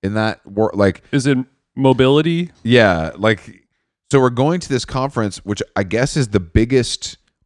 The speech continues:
Speaker 1: podcasting meetup in
Speaker 2: Mm-hmm.
Speaker 1: the world.
Speaker 2: Yeah.
Speaker 1: And we're
Speaker 2: It's the Burning Man.
Speaker 1: we're doing a private performance for advertisers,
Speaker 2: Mm-hmm.
Speaker 1: but are we, we are going to get to, like,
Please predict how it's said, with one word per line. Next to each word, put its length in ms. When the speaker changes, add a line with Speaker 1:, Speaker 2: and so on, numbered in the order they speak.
Speaker 1:
podcasting 840
meetup 600
in 180
Speaker 2:
Mm-hmm. 280
Speaker 1:
the 100
world. 580
Speaker 2:
Yeah. 420
Speaker 1:
And 500
we're 440
Speaker 2:
It's 100
the 60
Burning 340
Man. 240
Speaker 1:
we're 100
doing 260
a 60
private 460
performance 600
for 160
advertisers, 1080
Speaker 2:
Mm-hmm. 220
Speaker 1:
but 280
are 140
we, 200
we 260
are 420
going 260
to 80
get 180
to, 120
like, 260